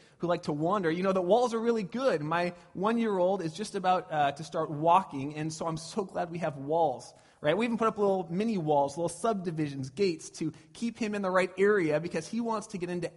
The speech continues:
everything these days. And so walls are really good. They keep the right things in,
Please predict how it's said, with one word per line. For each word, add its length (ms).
everything 540
these 220
days. 300
And 100
so 100
walls 320
are 60
really 180
good. 200
They 80
keep 280
the 60
right 200
things 440
in, 480